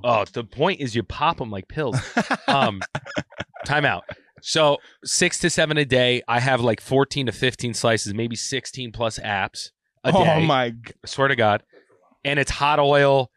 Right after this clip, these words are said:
Speaker 1: it's sausage, it's mixed. Greek pizza, like, I had a Greek slice, like, random stuff,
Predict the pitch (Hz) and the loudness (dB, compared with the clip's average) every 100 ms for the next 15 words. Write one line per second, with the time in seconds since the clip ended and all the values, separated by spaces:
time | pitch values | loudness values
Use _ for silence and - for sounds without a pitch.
0 | - 117 - - - 156 143 135 151 139 | -8 -8 -8 -10 -2 2 2 2 0 -2
1 | 131 120 127 147 123 - - - - 117 | -4 -10 -6 -4 -4 -6 -16 -16 -8 0
2 | 135 147 - 143 143 - 135 131 131 104 | 2 0 -4 -4 -4 -6 -10 -10 -14 -12
3 | 104 104 117 104 98 123 - 131 127 131 | -8 -4 -4 -4 -8 -12 -10 -6 -6 -6
4 | - - - 107 110 131 151 123 104 - | -14 -20 -10 -8 -6 -2 0 0 -2 -4
5 | 90 - | -6 -6